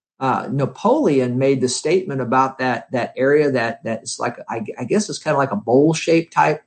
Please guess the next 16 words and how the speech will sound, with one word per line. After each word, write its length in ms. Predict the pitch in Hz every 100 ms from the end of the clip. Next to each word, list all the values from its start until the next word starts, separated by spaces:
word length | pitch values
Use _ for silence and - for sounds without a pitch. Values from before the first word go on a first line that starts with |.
| -
like, 160 | 135 -
almost 300 | 175 214 -
like 160 | 160
an 80 | 135
arena. 600 | 117 117 139 160 180 190 _ _
Napoleon 560 | 131 - 202 226 170 147
said 300 | - 151 147
it 100 | 131
was 180 | 127
the 100 | 117
greatest 640 | 113 135 160 190 190 - 127
battlefield 1000 | 147 156 151 131 - 131 123 113 117 123 _ _ _ _ -
that 160 | 135 131
there 180 | 135
ever, 340 | 139 135 139 -
that, 240 | 123 120